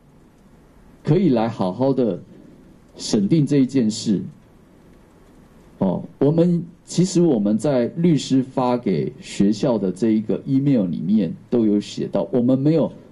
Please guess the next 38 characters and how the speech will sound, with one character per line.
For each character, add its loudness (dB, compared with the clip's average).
放 2
弃 -2
到 2
学 -2
校 -2
说 0
明 0
的 -2
这 -4
样 0
的 -2
一 -4
个 -4
权 -6
利 0
哦， -6
没 2
有 2
哦。 -8
可 2
是 2
你 2
看 2
他 0
就 -2
这 -4
么 0
快 -2
的 0
时 -6
间， 0
这 2
是 0
可 0
以 2
两 0
个 -4
月 0